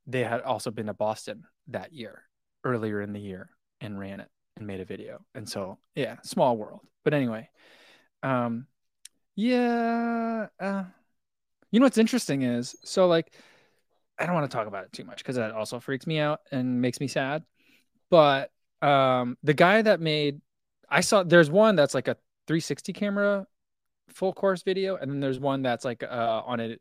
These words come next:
a D J I, the Osmo Action one. And the guy that did that,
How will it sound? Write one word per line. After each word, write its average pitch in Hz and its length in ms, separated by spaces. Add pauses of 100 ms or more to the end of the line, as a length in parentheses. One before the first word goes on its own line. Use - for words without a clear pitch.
(140)
a 117 180
D 113 240
J 107 240
I, 101 320 (160)
the - 60
Osmo 110 360
Action 127 360
one. 165 160 (840)
And 147 460
the 170 100
guy 185 160
that 196 140
did 170 140
that, 156 360